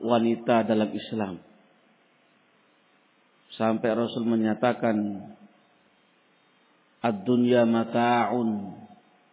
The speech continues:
wa khairu mata'iha al-mar'atu sholihah."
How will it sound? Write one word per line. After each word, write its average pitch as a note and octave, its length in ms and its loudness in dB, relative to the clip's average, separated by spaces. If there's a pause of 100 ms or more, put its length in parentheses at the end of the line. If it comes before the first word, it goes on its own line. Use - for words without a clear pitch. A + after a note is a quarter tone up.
(1040)
wa A#2+ 180 4 (140)
khairu C#3+ 320 8
mata'iha B2 1120 2
al-mar'atu A#2 880 0 (320)
sholihah." G#2+ 800 -2